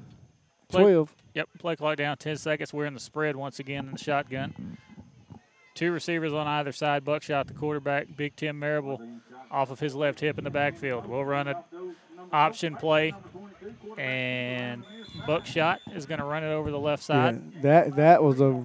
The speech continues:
Speaker 2: var-, smart play right there by Buckshot, 'cause they were all over Jacob. He just stuck
Speaker 1: Yeah.
Speaker 2: his foot in the ground and turned upfield and got, got a few, not a whole lot of yards, but, you know, powerful yards.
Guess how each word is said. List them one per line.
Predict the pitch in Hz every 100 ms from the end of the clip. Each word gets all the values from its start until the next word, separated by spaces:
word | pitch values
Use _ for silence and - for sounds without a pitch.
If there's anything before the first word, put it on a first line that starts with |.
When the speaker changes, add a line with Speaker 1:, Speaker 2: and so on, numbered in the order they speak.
| 117 -
Speaker 2:
var-, | 165 165 -
smart | - 170 185 185 -
play | 165 175 165
right | 151 139
there | 156 147 147
by | 147
Buckshot, | 135 156 120 151 147 - - - - - -
'cause | 147
they | 147 180
were | 156
all | 170 160 170
over | 185 151
Jacob. | 127 160 170 147 127
He | 165
just | 170 151
stuck | 190 180
Speaker 1:
Yeah. |
Speaker 2:
his | 170 -
foot | 185
in | 170
the |
ground | 160 170 175 156
and | 139
turned | 175 170
upfield | 165 143 - 214 185 143
and | 139
got, | 147 - _ _ _ _ _ -
got | 160 156 -
a |
few, | - 160 113 - 139
not | 175 196
a |
whole | 156 208 202
lot | 208 190
of |
yards, | 180 202 196 147
but, | 139 135 135 - -
you | 160
know, | 147 123 - 233
powerful | 190 190 135 143
yards. | 139 123 117